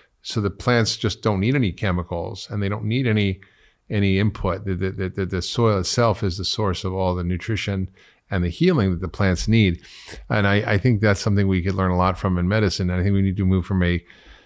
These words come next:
you know, basically a, an, a, a agricultural system that is destructive,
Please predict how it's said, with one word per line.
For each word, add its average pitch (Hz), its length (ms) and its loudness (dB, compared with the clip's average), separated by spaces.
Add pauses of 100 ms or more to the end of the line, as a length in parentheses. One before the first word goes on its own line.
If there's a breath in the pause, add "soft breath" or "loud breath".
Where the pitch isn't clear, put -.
(240 soft breath)
you 104 100 2
know, 87 180 2
basically 90 600 -4
a, 85 280 -4
an, 87 80 -6
a, 90 40 -6
a 101 600 -8
agricultural 104 560 0
system 104 520 0
that 87 120 0
is 87 200 -4
destructive, 98 1000 -2